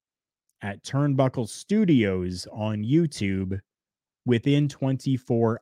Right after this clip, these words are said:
hours, and will allow you to leave your comments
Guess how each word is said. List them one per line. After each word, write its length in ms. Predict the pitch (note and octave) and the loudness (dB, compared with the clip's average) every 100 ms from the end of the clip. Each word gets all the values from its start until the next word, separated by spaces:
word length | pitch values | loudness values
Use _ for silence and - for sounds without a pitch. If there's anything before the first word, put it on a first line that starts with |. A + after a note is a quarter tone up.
| - | -4
hours, 640 | B2 B2+ F#2+ D#2+ D#2+ - - _ _ _ _ _ _ _ A#2 | -2 0 -2 -6 -10 -14 -18 _ _ _ _ _ _ _ -2
and 180 | A2+ | 2
will 240 | A#2+ C#3 C#3 | 4 6 6
allow 340 | B2+ B2 B2 | 6 4 4
you 300 | A#2+ A#2 A#2+ | 4 4 2
to 160 | A#2 A2+ | 0 -4
leave 480 | A2 A#2 A#2 A2 A2 | -2 2 2 2 0
your 240 | G#2+ G2 | -4 -4
comments 1040 | - - E3 F#3 B2+ F2+ F2 F2+ - - | -10 -8 -2 0 -2 -4 -6 -10 -12 -14